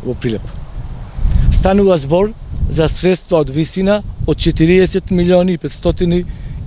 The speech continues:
и четириесет илјади денари, кои се обезбедени со одлука на владата за прераспределба на средствата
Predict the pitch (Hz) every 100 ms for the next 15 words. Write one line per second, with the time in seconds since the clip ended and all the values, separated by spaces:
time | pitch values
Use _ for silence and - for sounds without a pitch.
0 | - 156 - 151 170 170 - 165 165 160
1 | 147 156 165 175 202 - - - - -
2 | - - 170 - 160 147 139 - 175 175
3 | 185 196 - - - - - - 165 170
4 | 175 165 160 143 143 170 180 - 190 -
5 | - - - - - 139 - 156 127 -
6 | 170 175 185 165 175 - - - - 160
7 | - 160 - 170 - 143